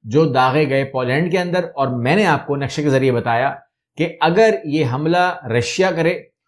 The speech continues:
तो हो सकता है कि उससे गलती चूक जाए और वो चूक करके जो मिसाइल हैं वो बजाय पोलैंड में गिरने, अ, बजाय वो यूक्रेन में गिरने के, गलती से वो पोलैंड में गिर जाएं। ये possibilities very much are there, ये बहुत चांसेस हैं।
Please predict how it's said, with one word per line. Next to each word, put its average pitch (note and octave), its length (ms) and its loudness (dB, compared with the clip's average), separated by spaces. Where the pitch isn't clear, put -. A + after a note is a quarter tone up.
तो E3+ 400 0
हो E3 140 6
सकता F3+ 360 0
है C#3+ 340 0
कि - 60 -6
उससे F#3 540 -4
गलती E3 680 -2
चूक A3+ 260 2
जाए C#3+ 280 6
और D#3 240 0
वो E3+ 160 -2
चूक G3 420 -6
करके D#3+ 280 0
जो D3+ 200 0
मिसाइल C#3+ 480 2
हैं - 220 -4
वो E3 120 -2
बजाय D#3+ 300 4
पोलैंड E3+ 520 2
में G3 140 4
गिरने, C3+ 300 2
अ, C3 600 -2
बजाय E3 280 4
वो E3+ 120 2
यूक्रेन D#3 380 2
में F#3+ 160 0
गिरने C3+ 260 0
के, C3+ 220 -6
गलती D#3+ 420 2
से F3+ 180 2
वो D#3 200 4
पोलैंड E3 440 2
में D#3+ 120 4
गिर B2 120 2
जाएं। A#2+ 280 -2
ये D#3 260 4
possibilities E3 720 -2
very A3+ 280 2
much D#3+ 140 2
are B2+ 140 6
there, G2+ 260 -2
ये F3+ 80 -2
बहुत A3+ 640 2
चांसेस C3+ 360 -2
हैं। A2 180 -8